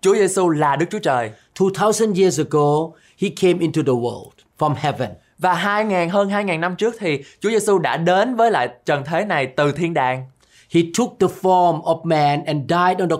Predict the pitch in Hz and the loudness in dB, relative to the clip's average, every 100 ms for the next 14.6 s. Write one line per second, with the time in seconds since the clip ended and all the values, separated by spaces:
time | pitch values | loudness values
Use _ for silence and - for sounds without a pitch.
0 | - 160 160 170 165 - _ _ - 170 | -2 2 4 2 0 -12 _ _ -2 0
1 | 170 180 185 170 139 151 139 120 214 214 | 2 2 2 0 0 -2 -2 -2 0 2
2 | 190 143 - _ _ _ - 143 165 185 | 0 -2 -8 _ _ _ -8 -2 0 2
3 | 180 - 170 160 160 - _ _ _ 214 | 0 -2 0 0 -2 -8 _ _ _ -2
4 | 220 202 160 196 - 156 151 139 151 147 | 0 0 0 -2 -2 0 2 2 0 -6
5 | _ - 160 147 143 143 127 151 113 92 | _ -4 0 0 0 -2 -2 -4 -4 -6
6 | - - _ _ _ 139 170 165 160 160 | -16 -18 _ _ _ -4 -2 0 -2 2
7 | 165 190 226 180 160 156 165 175 180 - | 2 2 0 -2 -2 0 0 -2 -6 -14
8 | - 180 196 202 175 175 175 - - 151 | -8 -2 -2 0 2 2 0 -4 -4 -2
9 | 151 151 139 185 202 151 139 135 123 139 | -2 -2 -2 -2 0 0 0 0 0 -2
10 | 160 135 131 156 147 110 185 202 180 139 | -2 -4 -6 -8 -8 -4 -4 -2 -6 -6
11 | 147 151 120 120 135 139 180 _ _ _ | -8 -12 -12 -6 -4 -4 -6 _ _ _
12 | _ _ _ _ - 160 160 160 151 - | _ _ _ _ -2 2 4 4 2 -4
13 | _ _ _ _ _ _ 139 156 185 180 | _ _ _ _ _ _ -2 2 2 0
14 | - - 151 147 127 | -2 0 0 0 -2